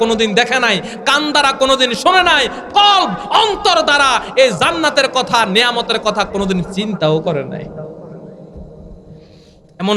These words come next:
জান্নাত। সেই জান্নাতে আমরা যেতে চাই কি না? আমরা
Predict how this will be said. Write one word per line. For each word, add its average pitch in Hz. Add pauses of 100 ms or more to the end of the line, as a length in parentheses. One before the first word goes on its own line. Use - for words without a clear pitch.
(100)
জান্নাত। 120 (1300)
সেই 202
জান্নাতে 202
আমরা 214
যেতে 214
চাই 214
কি 240
না? 170 (1300)
আমরা 196